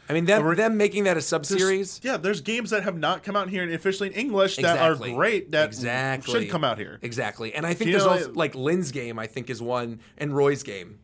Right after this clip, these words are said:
Speaker 1: Those two in particular. Lynn and Roy are such huge characters that I feel like those two in particular need to
Speaker 2: Yeah.
Speaker 1: have.
Speaker 2: Like, Genealogy needs
Speaker 1: Yeah.
Speaker 2: to come
Speaker 1: Oh,
Speaker 2: out
Speaker 1: Ge-,
Speaker 2: of
Speaker 1: yeah,
Speaker 2: reality.
Speaker 1: Genealogy is, like, that's pro-, that should be the next one, honestly.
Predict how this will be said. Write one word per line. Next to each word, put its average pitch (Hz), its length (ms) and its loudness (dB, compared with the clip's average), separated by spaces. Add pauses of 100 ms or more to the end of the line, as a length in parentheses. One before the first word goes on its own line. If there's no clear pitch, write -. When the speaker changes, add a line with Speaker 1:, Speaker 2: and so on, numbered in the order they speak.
Speaker 1:
Those 185 240 2
two 220 100 2
in 202 60 0
particular. 123 480 -8
Lynn 175 180 0
and 180 100 0
Roy 156 240 2
are 135 60 0
such - 200 -10
huge 160 340 -10
characters 147 580 -4 (320)
that 147 100 0
I 147 60 0
feel 185 160 0
like 165 220 0
those 165 260 2
two 170 280 0
in 156 160 -6
particular 120 520 -6
need 117 160 -6
to 120 80 -4
Speaker 2:
Yeah. 110 160 -4
Speaker 1:
have. 107 320 -8 (100)
Speaker 2:
Like, 117 140 -8
Genealogy 147 840 0
needs 127 180 -2
Speaker 1:
Yeah. 107 120 0 (120)
Speaker 2:
to 110 120 -6
come - 340 -10
Speaker 1:
Oh, 185 80 4
Speaker 2:
out 170 60 0
Speaker 1:
Ge-, 143 80 -2
Speaker 2:
of 185 40 0
Speaker 1:
yeah, 175 60 -4
Speaker 2:
reality. 104 260 -2
Speaker 1:
Genealogy 139 440 0
is, 104 100 -8
like, - 100 -18 (420)
that's 170 160 -8
pro-, - 200 -2 (100)
that 208 140 -2
should 196 140 -4
be 202 100 0
the 135 80 -4
next 151 260 -6
one, 92 140 -12
honestly. - 500 -16